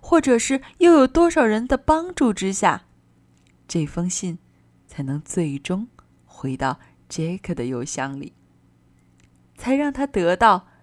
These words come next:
那一份迟来的惊喜。好啦，这真的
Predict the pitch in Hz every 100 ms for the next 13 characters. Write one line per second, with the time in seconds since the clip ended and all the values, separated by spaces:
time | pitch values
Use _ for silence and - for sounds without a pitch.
0 | _ _ 151 151 - 135 143 135 _ _
1 | _ _ - - 135 143 175 170 - 143
2 | - 143 143 - - _ _ _ _ _
3 | _ _ _ _ _ _ _ _ _ _
4 | _ _ _ _ _ _ _ _ _ _
5 | _ _ - 143 165 220 _ _ _ _
6 | _ _ _ _ _ _ _ _ - 151
7 | - 175 190 175